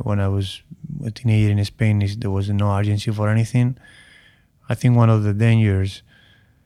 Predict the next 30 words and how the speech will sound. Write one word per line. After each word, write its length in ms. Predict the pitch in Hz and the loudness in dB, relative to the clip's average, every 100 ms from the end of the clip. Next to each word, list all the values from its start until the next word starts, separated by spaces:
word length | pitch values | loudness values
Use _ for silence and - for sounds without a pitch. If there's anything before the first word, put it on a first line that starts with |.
| _ _ _ _ - | _ _ _ _ -4
uh, 340 | 110 104 104 107 | 0 0 0 -2
of 160 | 104 101 | -4 -2
the 240 | 101 98 - | -2 -2 -4
social 320 | - 110 110 | -6 -2 0
media 300 | 107 107 104 | 2 2 2
now 200 | 104 104 | 2 2
is 140 | 104 | 0
that 320 | 101 98 101 - - | 0 -4 -6 -12 -10
you 80 | |
just 280 | 110 113 104 | -8 -8 -10
see 160 | - 101 | -10 -12
people 420 | - 104 - 107 | -10 -8 -2 -2
and 400 | 101 98 104 123 - _ _ _ _ | 0 -2 -4 -8 -18 _ _ _ _
you 160 | 127 120 | -6 -4
somehow 400 | 113 110 101 107 | -2 0 2 0
have 220 | 95 104 | 0 -2
to, 280 | - 104 98 123 - | -2 -4 -4 -8 -12
you 160 | 143 120 | -8 -2
have 160 | 110 107 | -2 -2
to 80 | |
have 180 | 104 104 | -2 0
your 120 | 98 | 0
own 140 | 95 95 | 0 -2
model 440 | 95 95 98 101 | -2 -2 -2 -2
or 120 | 95 | -2
role 300 | 98 101 101 | -2 -2 0
right 460 | 101 104 104 98 101 | -2 -2 -2 -2 -2
off 100 | 98 | -6
the 80 | 98 | -6
bat 300 | 98 101 | -2 -2